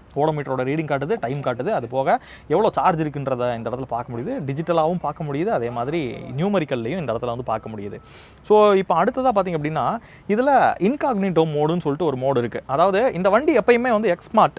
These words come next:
அஹ், நம்ம கனெக்டிவிட்டி, மொபைல் கூட கனெக்ட் வந்து பண்ணிக்க முடியும் Bluetooth வச்சு. அப்படி இருக்கும்போது வண்டி வந்து எவ்வளோ, எங்க போய்கிட்டு இருக்கு, என்ன சார்ஜ் ஆயிட்டு இருக்கு, இந்த மாதிரி விஷயங்கள்லாம் பார்க்க முடியுது. But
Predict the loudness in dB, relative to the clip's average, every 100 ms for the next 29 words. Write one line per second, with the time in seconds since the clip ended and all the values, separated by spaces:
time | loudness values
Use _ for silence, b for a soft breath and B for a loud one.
0 | -8 -2 0 2 2 0 -2 -4 -2 -2
1 | -2 -2 -2 0 -2 -2 -2 0 0 0
2 | -2 -2 -6 -4 -2 -2 -4 -6 -8 -4
3 | -4 -4 -6 -6 -6 -8 B B B 4
4 | 4 4 4 4 6 4 2 2 0 -2
5 | 0 0 0 0 -2 -2 -2 -2 -2 -4
6 | -4 -4 -4 -2 0 0 2 0 0 -4
7 | -4 -2 -2 -2 -2 -4 -2 0 2 2
8 | -2 -2 0 0